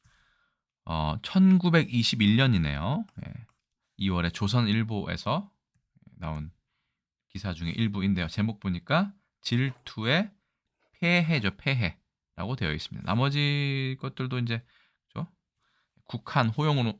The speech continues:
혼용으로 되어 있는데, 음, 인쇄 상태가 고르지 못해서,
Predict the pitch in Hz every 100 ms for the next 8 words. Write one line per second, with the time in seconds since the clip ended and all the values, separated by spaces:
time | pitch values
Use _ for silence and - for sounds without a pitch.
0 | - 175 175 135 98 85 78 80 98 78
1 | - _ _ _ _ _ _ 82 78 73
2 | 71 71 - _ _ _ - _ 104 101
3 | 104 101 101 92 - 107 107 98 82 -
4 | 110 78 76 165